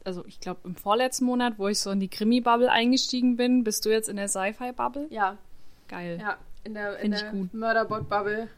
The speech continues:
Speaker 2: abgetaucht.
Speaker 1: Äh, immer mal was Neues ausprobieren. Und es holt einen dann echt aus seinem Reading-Slum.
Speaker 2: Ja, wirklich. Es ist einfach schnelllebiges Zeug. Auch, dass es so hundertfünfzig Seiten hat und so schnell geht, das hilft auch ein bisschen. Wenn man das
Speaker 1: Mhm.
Speaker 2: Gefühl hat, man zieht das alles so, so weg.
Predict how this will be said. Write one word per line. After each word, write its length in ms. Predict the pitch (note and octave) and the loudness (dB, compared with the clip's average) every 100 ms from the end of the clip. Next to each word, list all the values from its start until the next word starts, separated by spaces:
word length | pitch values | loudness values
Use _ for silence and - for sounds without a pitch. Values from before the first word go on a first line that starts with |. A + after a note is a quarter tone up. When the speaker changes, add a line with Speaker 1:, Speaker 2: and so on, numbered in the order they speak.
| - | -12
Speaker 2:
abgetaucht. 760 | A3+ - A3+ G#3+ G3 G3+ A3+ - | -10 -8 -10 0 0 0 -4 -2
Speaker 1:
Äh, 40 | |
immer 200 | G#3+ A3 | 2 4
mal 160 | G#3 G3+ | 4 4
was 180 | G3 G3+ | 2 4
Neues 220 | G#3+ B3+ | 4 6
ausprobieren. 480 | C4 - A#3+ C#4+ - | 0 0 6 6 10
Und 180 | C4 E4+ | 10 10
es 160 | A4 D4+ | 8 4
holt 160 | D#4 | 4
einen 140 | E4 D4 | 6 6
dann 180 | C4+ C#4+ | 4 2
echt 280 | A3 - - | 2 2 -2
aus 100 | - | 0
seinem 380 | B3 C#4+ D4+ D#4 | 2 4 2 2
Reading-Slum. 560 | F#4 D#4+ - E3+ F3+ - - | 4 4 2 -8 -16 -16 -2
Speaker 2:
Ja, 200 | A4+ E4 - - - - - | 0 0 -4 -20 -20 -18 2
wirklich. 320 | D4 C4 - | 2 2 -10
Es 120 | A#3+ | -12
ist 120 | B3 - | -4 0
einfach 300 | C#4+ D#4 D4 - | 0 -2 -10 -8
schnelllebiges 800 | - - C4 D#4 D#4 C#4+ C4+ - | -6 -4 -2 0 0 -2 -8 -10
Zeug. 220 | C4+ D4+ D4+ | -4 -4 -4
Auch, 140 | - | -8
dass 200 | B3+ B3 | -6 -6
es 120 | B3+ | -8
so 80 | C4+ | -6
hundertfünfzig 720 | C4 C#4 C#4 C4+ - C4+ - | -4 -4 -4 -12 -12 -14 -6
Seiten 340 | A3+ B3+ D4+ C4 | 2 2 2 -4
hat 120 | A#3 | -4
und 100 | A#3+ | -8
so 80 | A3+ | -12
schnell 400 | - A#3+ B3 C#4+ | -12 -6 -4 -2
geht, 160 | A#3 A3 | -6 -12
das 100 | - | -8
hilft 300 | B3+ B3+ - | -6 -4 2
auch 220 | C4 C#4 | 2 2
ein 80 | G3+ | -8
bisschen. 240 | F#3+ G3+ | -8 -6
Wenn 60 | G3+ | -2
man 80 | F#3+ | 2
das 100 | G#3 | 2
Speaker 1:
Mhm. 60 | |
Speaker 2:
Gefühl 220 | G#3 B3 | 0 -4
hat, 100 | A#3 | -4
man 120 | A3+ A3 | -6 -8
zieht 220 | B3+ A#3+ | -10 -10
das 100 | A3+ | -8
alles 300 | A#3 A#3 A3+ | -8 -8 -8
so, 300 | A#3 A#3 A#3 - - - - - | -6 -6 -6 -14 -20 -20 -20 -10
so 260 | - A3 G#3+ | -4 -2 2
weg. 180 | F4+ | 0